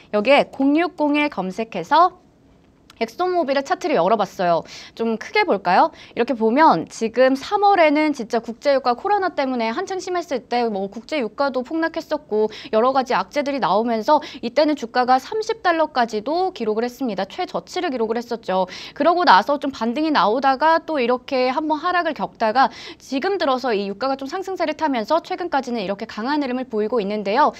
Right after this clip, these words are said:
어, 최근에 이 거래일만 보더라도 거래량도 많이 실렸다는 거 확인할 수 있고요. 주가 같은 경우에는, 어, 장중에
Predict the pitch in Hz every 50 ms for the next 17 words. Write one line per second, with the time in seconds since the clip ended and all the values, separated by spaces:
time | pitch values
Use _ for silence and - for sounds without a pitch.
0 | - - - - - - 220 214 - - - 440 427 440 427 392 - - 220 240
1 | - 339 392 403 392 370 349 330 339 320 294 - 220 220 233 269 262 226 214 -
2 | 254 254 - 214 202 196 254 277 277 262 262 262 202 160 165 190 262 302 - 359
3 | 349 339 339 339 294 269 269 269 269 269 330 339 339 339 311 269 262 - 214 170
4 | 170 - - 196 247 294 254 - - - - - - 262 262 - 370 370 359 349
5 | - 359 339 330 320 302 294 285 269 254 240 262 330 392 403 392 - - - -
6 | 202 196 - - 220 226 254 240 294 294 294 285 208